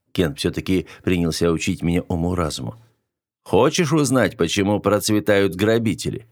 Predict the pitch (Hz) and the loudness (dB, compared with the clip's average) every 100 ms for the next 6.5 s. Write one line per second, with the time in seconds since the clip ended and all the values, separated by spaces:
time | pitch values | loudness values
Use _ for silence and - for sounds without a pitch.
0 | _ _ _ _ _ - 165 190 185 - | _ _ _ _ _ -4 0 0 0 2
1 | 160 95 - 73 - - _ 110 113 98 | 4 2 0 -6 -8 -18 _ 2 2 2
2 | 95 113 - 147 107 87 104 101 - 101 | 0 -2 0 2 2 2 0 0 2 2
3 | 98 107 104 113 110 113 107 101 104 104 | 2 2 2 2 -2 0 0 2 0 0
4 | 101 104 - 120 104 98 95 104 - 147 | 0 -2 0 0 2 0 0 0 2 0
5 | 120 131 139 127 131 113 135 139 - 135 | 0 0 2 2 2 0 0 -2 -2 -2
6 | - 90 76 92 | 0 -2 0 0